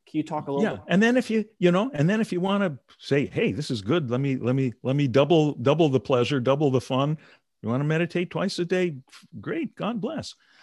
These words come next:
Speaker 2: Uh, but, you know, what I find is, and, and yeah, I taught T M for, for years, and, uh, people were, um, uh, people got a lot of great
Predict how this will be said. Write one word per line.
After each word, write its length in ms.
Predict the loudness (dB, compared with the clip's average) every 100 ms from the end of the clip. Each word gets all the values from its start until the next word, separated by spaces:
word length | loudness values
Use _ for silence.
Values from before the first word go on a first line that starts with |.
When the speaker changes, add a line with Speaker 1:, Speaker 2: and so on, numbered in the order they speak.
| _ -4
Speaker 2:
Uh, 320 | 0 0 -2 _ _ _ _ _ _ -8
but, 340 | 2 2 0 -2
you 160 | 2
know, 80 | 2
what 220 | 4 4
I 140 | 6 2
find 440 | 0 0 0 2
is, 180 | 2 0 -4
and, 240 | 0 0 0
and 220 | 2 2 4
yeah, 200 | 2 2
I 100 | -2
taught 360 | -2 -4 -6 -6
T 160 | -6
M 200 | -4 -4
for, 520 | -6 -6 -4 -4 -4 -8
for 200 | -10 -10
years, 720 | -8 -4 -2 -2 -4 -6 -12 -6
and, 420 | -4 -2 -2 -6 -6
uh, 280 | -4 -4 -6 -14 -20 _
people 540 | -8 -8 -2 0 2 0
were, 460 | -2 0 0 -2 -4
um, 380 | -4 -4 -6 _ _ -20 _
uh, 260 | -8 -6 -8 _ _ -12 -12 _ -12
people 320 | -8 -4 -2
got 260 | -2 0 0
a 60 | 2
lot 280 | 2 2
of 220 | 0 -2 -10 -20 _
great 280 | 0 0